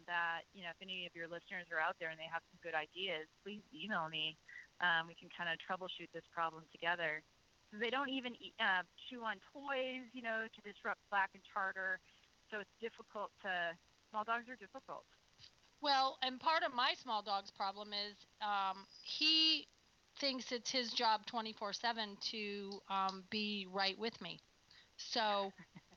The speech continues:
Speaker 2: he's not gonna leave, even though there's a bowl of water here in the office. I mean, he really isn't gonna leave my side to go over there. So I'm wondering if maybe I gave him his own bottle of water with one of those sports caps on it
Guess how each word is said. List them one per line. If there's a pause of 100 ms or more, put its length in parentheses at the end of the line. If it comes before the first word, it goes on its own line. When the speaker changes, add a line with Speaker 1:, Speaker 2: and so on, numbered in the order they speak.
(120)
Speaker 2:
he's
not
gonna
leave,
even
though
there's
a
bowl
of
water
here
in
the
office. (120)
I
mean, (280)
he
really
isn't
gonna
leave
my
side
to
go
over
there.
So
I'm
wondering
if
maybe
I (400)
gave
him
his
own
bottle
of
water
with
one
of
those
sports
caps
on
it